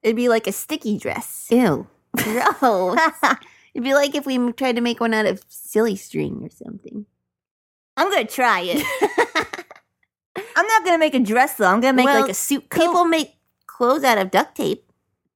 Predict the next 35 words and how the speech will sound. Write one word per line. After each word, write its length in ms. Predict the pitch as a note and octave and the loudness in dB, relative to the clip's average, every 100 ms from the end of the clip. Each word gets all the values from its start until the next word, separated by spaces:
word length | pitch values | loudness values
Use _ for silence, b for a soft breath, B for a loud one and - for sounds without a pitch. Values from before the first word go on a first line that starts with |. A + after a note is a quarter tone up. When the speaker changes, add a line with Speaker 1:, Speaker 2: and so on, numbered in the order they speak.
| _ - | _ -10
Speaker 1:
Yeah, 100 | E3+ | -4
they 140 | G3 G3+ | -2 -2
do. 460 | A3 D4 G3+ D#3 - | -2 0 0 -4 -4
I've 160 | F3 F3 | -4 -4
seen 360 | - C#4+ C#4+ | 0 2 2
it. 180 | G3 D3+ | 0 -4
Speaker 2:
So 680 | - F#3+ E3 E3+ D#3 D#3 - _ | -6 -2 2 2 2 0 -4 _
Speaker 1:
It's 120 | _ - | _ -4
pretty 240 | C4+ D#3 | -4 -2
crazy. 540 | - F#3 E3+ - - - | -2 -2 -4 -8 -16 -6
Speaker 2:
yeah. 260 | F#3+ E3 F3+ _ B B B B _ A3 | 0 0 -2 _ B B B B _ 0
Um, 440 | G3+ G3 G3 G#3 | 2 2 0 -2
Speaker 1:
Pretty 240 | B3+ D4+ E4+ | -2 0 0
wild, 680 | F4+ E4 C4 A3+ G#3 F#3 G3 | 2 2 2 2 2 0 -2
man. 580 | A3 A3+ A3+ A3+ A#3 | -4 -2 -2 -2 -4
Speaker 2:
So 100 | A#3 E4 | -4 -4
there 180 | F4+ | 0
you 160 | F4+ F#4 | 0 0
have 260 | F#4 G4+ D#4 | 2 2 2
it. 480 | D#4 - - - _ | -2 -4 -14 -14 _
If 80 | _ | _
you 200 | A#3+ D4 | -4 0
wondered 500 | D#4 D#4+ D#4 D4 C4 | 2 2 2 0 0
what 240 | C4 C4+ B3+ | 0 0 2
God's 300 | C4 B3+ - | 0 0 -6
plan 360 | - C4 C4+ | -6 -4 -2
is 240 | C4 B3 - | -2 -4 -6
for 180 | - B3 | -4 -4
special 480 | A#3+ - B3+ B3+ - | -4 -4 -4 -2 -2
people, 440 | D4+ D4 A3+ G#3 | -2 0 4 4
it's 360 | F#3+ - - - | 4 -2 -10 -6
to 120 | - | -8
keep 220 | - G#3 | -4 -6
his 100 | - | -6
promises. 840 | - A3+ G#3+ G3 - D#3+ D#3+ - | -2 4 6 4 0 -2 -4 -10